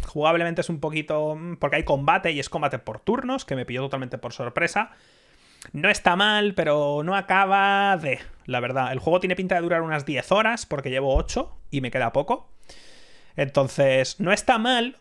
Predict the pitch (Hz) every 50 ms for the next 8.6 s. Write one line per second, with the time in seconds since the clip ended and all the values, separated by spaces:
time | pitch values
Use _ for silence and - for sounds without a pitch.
0 | - - _ - _ _ - - - - 156 147 139 139 135 143 160 170 165 143
1 | - - - 151 156 175 170 185 180 180 175 170 160 156 151 - 156 151 151 151
2 | 147 147 143 139 - - - - - - 139 139 139 135 - 139 139 131 131 143
3 | 160 170 - - - 123 120 - - _ _ _ _ _ _ _ - - - 139
4 | 143 151 165 - 185 - - 175 170 156 - 127 - 127 135 143 143 170 147 131
5 | 139 135 131 127 131 139 151 151 160 196 - _ _ _ _ _ _ _ _ _
6 | _ _ _ - - 143 147 - 156 135 151 165 190 196 180 - 202 190 196 175
7 | 185 160 156 156 165 175 185 196 196 202 - 165 143 147 160 160 - 160 160 170
8 | 175 175 180 185 190 190 165 143 135 120 113